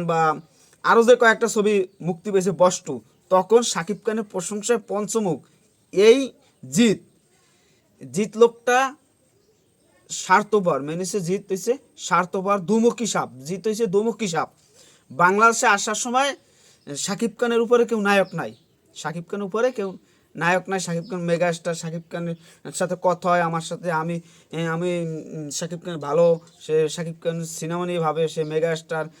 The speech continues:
শাকিব খানের মতন বাংলাদেশে তার সাথে ছবি মুক্তি দিলে আমার ভালো লাগবে। মানে এই সমস্ত মানুষ বাং-,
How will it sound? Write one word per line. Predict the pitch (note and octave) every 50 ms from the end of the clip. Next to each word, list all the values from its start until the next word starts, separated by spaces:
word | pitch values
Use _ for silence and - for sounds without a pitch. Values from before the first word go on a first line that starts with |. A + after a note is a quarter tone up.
| _ _ -
শাকিব | - D#3 D#3 E3+ E3 -
খানের | F3+ E3+ E3+ E3+
মতন | D#3+ E3 E3+ E3 E3 D#3+ E3
বাংলাদেশে | D#3+ D#3+ E3 E3 D#3+ D#3+ - E3 E3 - _ _ -
তার | D#3+ D#3+
সাথে | E3 F3 C#3 - F3 E3+ E3+ - - D#3 -
ছবি | - E3+ E3+
মুক্তি | E3+ F3 F3 E3+ - - F3
দিলে | D#3+ E3+ E3+
আমার | D#3+ D#3 E3 D#3+
ভালো | C#3 D#3 D#3 F3
লাগবে। | F#3 F3+ E3+ D#3+ D3+ C#3+ - _ _ _ _
মানে | C#3+ D#3 E3+ F#3+ G#3 - - _
এই | F#3+ G3+ G3+
সমস্ত | G3+ A#3 A3+ A3+ - -
মানুষ | B3 G#3+ G3 G#3 A#3+ B3 A3 E3 F3+
বাং-, | F3+ E3+ E3 D#3+